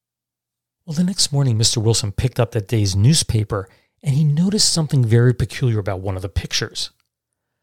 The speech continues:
The man who was about to marry his daughter looked remarkably similar to a missing Redondo Beach educator.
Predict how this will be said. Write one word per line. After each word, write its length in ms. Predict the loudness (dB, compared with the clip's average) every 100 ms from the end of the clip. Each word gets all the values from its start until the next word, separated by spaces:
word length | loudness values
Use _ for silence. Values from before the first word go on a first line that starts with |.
| _ _ _ _
The 80 | -6
man 520 | -4 -2 2 2 4
who 60 | 4
was 140 | 2
about 380 | 2 -4 -6 -4
to 120 | -2
marry 220 | -2 0 0
his 140 | 0
daughter 280 | -2 0 0
looked 240 | -2 -4
remarkably 760 | -8 -8 -8 -6 -6 -4 -2 0
similar 460 | 0 -2 -2 -2 -4
to 240 | -6 -8
a 120 | -6 -6
missing 680 | -6 -4 -2 0 -2 -2
Redondo 800 | -2 -4 -6 -4 0 2 4 2
Beach 560 | -2 -2 -2 0 -4 -2
educator. 960 | -2 2 2 2 -2 0 0 0 -6